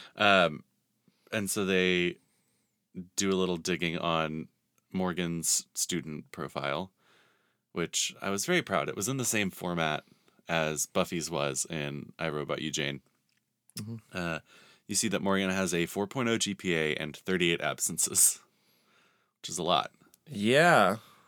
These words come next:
Speaker 1: Uh, you know, they're like, "Oh, wow, Morgan's
Speaker 2: Especially
Speaker 1: missed,
Speaker 2: for a
Speaker 1: like,
Speaker 2: four point oh.
Speaker 1: half the school year."
Speaker 2: Mm-hmm.
Speaker 1: Right. How do you maintain that grade point average and miss half your classes?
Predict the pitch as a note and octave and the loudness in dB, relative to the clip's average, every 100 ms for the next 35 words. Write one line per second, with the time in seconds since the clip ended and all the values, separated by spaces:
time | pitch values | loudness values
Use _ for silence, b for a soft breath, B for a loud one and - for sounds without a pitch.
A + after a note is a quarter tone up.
0 | - G#2 G2 D#2+ - - _ _ _ _ | -4 0 2 2 -2 -10 _ _ _ _
1 | _ _ _ A2+ A2 E2 D#2+ F2 F2 G#2 | _ _ _ -2 0 2 2 2 2 0
2 | A#2 E2+ G#2+ D#2+ F#2 A#2+ A2+ B2+ G#2+ G2 | -4 -2 -4 -2 -2 0 0 2 4 6
3 | G2 F2+ G#2 G2+ - G2+ G#2 A2 F#2+ F#2+ | 6 6 4 2 2 0 0 -2 -4 -8
4 | - F2+ F2 F2 - G#2 - B2+ C3+ E2+ | -4 2 2 2 -2 0 0 0 2 4
5 | D#2 D2+ D#2+ - B2 G#2+ E2 A#2 D#3+ F3+ | 4 2 0 2 6 6 4 0 0 0
6 | C3 F#2 A2 G#2+ F#2 - A2 C#3 E2 D2+ | 0 -2 -2 -2 -2 -2 -4 -4 -4 -4
7 | D2+ D#2 - - F2 D#2+ D#2 D2+ E2+ F2 | -4 -6 -6 -6 -6 -6 -6 -10 -6 -4
8 | E2+ - E2+ - - A2 A2 - - - | -4 -4 -6 -8 -4 -4 -2 -8 -10 -12